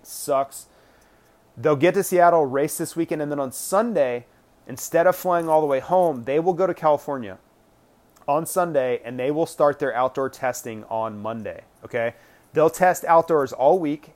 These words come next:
with their teams. Not, you know, Monster Star Yamaha being the, the one outlier there because their whole setup got moved to Georgia.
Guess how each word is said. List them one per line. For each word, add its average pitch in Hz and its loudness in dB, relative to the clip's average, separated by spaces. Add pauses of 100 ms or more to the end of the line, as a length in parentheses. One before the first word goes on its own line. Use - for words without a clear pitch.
(120)
with 147 -2
their 165 2
teams. 139 -10 (220)
Not, 143 0
you 143 -6
know, 143 -2
Monster 185 2
Star 196 2
Yamaha 165 4
being 151 -4
the, 131 0
the 127 -2 (720)
one 147 -2
outlier 127 0
there 120 -4
because 117 -4
their 123 2
whole 139 0
setup 131 4
got 123 2
moved 127 -4
to 131 -8
Georgia. 113 2